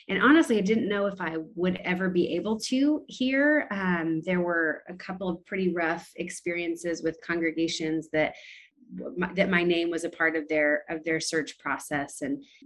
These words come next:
was pretty much told that, um, a woman probably wasn't gonna be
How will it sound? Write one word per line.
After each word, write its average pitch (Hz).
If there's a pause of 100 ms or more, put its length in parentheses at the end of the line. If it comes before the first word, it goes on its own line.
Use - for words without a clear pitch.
was 160 (240)
pretty 190
much -
told 156
that, 143
um, 151 (160)
a 170
woman 165
probably 151
wasn't 160
gonna 156
be 151